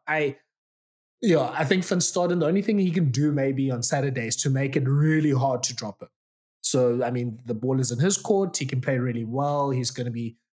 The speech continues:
playing against, obviously, a game, um, Argentina loose trio. So, yeah, I think the, the ball is in his court to at least make the decision as tough as possible.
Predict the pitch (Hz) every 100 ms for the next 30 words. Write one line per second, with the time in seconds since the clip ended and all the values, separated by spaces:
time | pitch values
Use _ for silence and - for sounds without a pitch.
0 | _ 143 135 127 123 123 120 127 - 127
1 | 113 - 120 131 131 123 - _ - 123
2 | 113 120 123 120 127 127 113 110 139 -
3 | - 151 147 185 202 _ _ _ - 147
4 | 135 185 113 110 120 117 143 127 - -
5 | 123 117 117 113 - 110 120 127 120 113
6 | 131 - - 117 - - 120 110 120 120
7 | - 110 120 - 117 120 - 117 123 117
8 | - 113 107 110 - 120 - 98